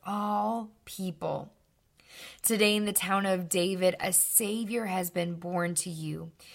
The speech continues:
He is the Messiah, the Lord. This will be a sign to you. You will find a baby wrapped in cloths and lying in a manger." Verse thirteen, "Suddenly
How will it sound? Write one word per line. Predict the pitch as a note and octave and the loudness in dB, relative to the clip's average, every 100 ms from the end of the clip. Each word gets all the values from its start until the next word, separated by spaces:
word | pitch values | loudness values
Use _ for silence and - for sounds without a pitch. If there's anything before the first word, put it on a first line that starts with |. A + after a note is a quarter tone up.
| - - | -20 -16
He | - A#3 A#3 A3+ | -10 -4 -2 -2
is | G3+ F#3+ | -2 -2
the | G3 | -2
Messiah, | F#3+ F#3 - F3 D#3+ D#3+ D#3 D#3+ E3+ - - _ | 0 2 2 2 0 -6 -8 -8 -10 -20 -20 _
the | F3 E3+ F3 | -4 2 2
Lord. | F3 D#3+ D#3+ D3+ D#3 D#3 - _ _ _ - - F#3 | 2 -4 -4 -6 -8 -12 -18 _ _ _ -20 -10 0
This | A3+ A#3+ | 4 4
will | B3+ | 4
be | G#3+ A3 | 4 2
a | |
sign | G3 G#3 F#3 F3+ | 4 4 2 0
to | F3+ | 0
you. | F3 D#3 | 0 0
You | E3+ E3+ G#3+ | 0 -4 -2
will | G#3+ | -2
find | F3 - F#3+ G#3+ A3 | -2 0 0 0 -4
a | - | -6
baby | E3 F3 F3+ F#3+ G3+ G3+ | -4 -2 -2 -2 -4 -6
wrapped | E3+ E3+ F3 F3+ | -4 -4 -4 -6
in | - E3+ | -6 -8
cloths | D#3+ - D#3+ E3+ F3+ - - | -6 0 2 2 0 -6 -4
and | E3 D#3+ D#3+ | -4 -4 -4
lying | E3 F3 F#3 G3 G3 | -4 -2 -4 -4 -8
in | F3+ F3 F3 | -6 -4 -4
a | |
manger." | E3 D#3+ D#3 D#3 D3+ - - F3+ _ _ _ _ _ _ _ _ _ _ - - _ | -4 -4 -4 -6 -6 -8 -12 -16 _ _ _ _ _ _ _ _ _ _ -20 -20 _
Verse | - E3+ E3+ | 2 2 4
thirteen, | F#3 F#3 - E3 E3 | 0 0 0 -2 2
"Suddenly | - F#3 G3 G3 G3+ | 4 4 2 -2 -4